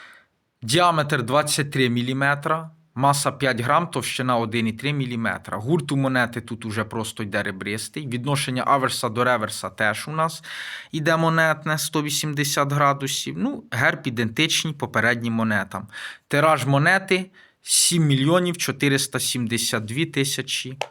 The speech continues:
штук. Четвертий тип портрета короля. На монеті два сантима тисяча дев'ятсот п'ятого року випуску. Тираж даної монети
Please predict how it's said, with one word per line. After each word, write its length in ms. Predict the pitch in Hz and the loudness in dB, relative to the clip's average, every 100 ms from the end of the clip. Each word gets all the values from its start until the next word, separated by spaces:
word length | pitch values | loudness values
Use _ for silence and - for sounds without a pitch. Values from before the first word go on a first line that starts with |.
| _ | _
штук. 640 | - - - - - - _ _ _ _ _ _ _ _ _ _ _ _ _ _ _ _ _ _ _ _ _ - - - - _ | -12 -10 -12 -18 -20 -20 _ _ _ _ _ _ _ _ _ _ _ _ _ _ _ _ _ _ _ _ _ -20 -20 -20 -20 _
Четвертий 680 | - - 175 180 185 147 139 | -2 0 2 4 4 4 -2
тип 320 | - 139 - - | 0 0 0 -2
портрета 600 | - 127 139 117 110 110 | -4 -2 0 0 0 -4
короля. 720 | - 110 110 101 101 143 143 _ - - - | -4 -2 0 2 0 -2 -12 _ -20 -16 -2
На 140 | 127 | 4
монеті 520 | 143 143 151 151 180 | 6 6 6 2 -2
два 260 | 131 117 131 | -2 2 2
сантима 680 | - 117 117 131 131 147 | 2 -2 0 2 2 2
тисяча 560 | 151 143 143 156 143 151 | 0 -2 0 -2 -2 -2
дев'ятсот 600 | 139 139 143 - 151 147 | 0 0 0 -2 -4 -4
п'ятого 540 | 113 117 120 131 120 110 | -2 0 0 -2 -4 -2
року 320 | 113 110 110 | -4 -4 -4
випуску. 600 | 107 104 - - - - - - - - | -4 -6 -10 -12 -12 -20 -20 -20 -20 0
Тираж 360 | 151 170 156 | 4 6 4
даної 420 | 135 151 151 147 | 4 4 4 4
монети 640 | 143 143 160 170 - 180 | 4 4 4 2 0 -2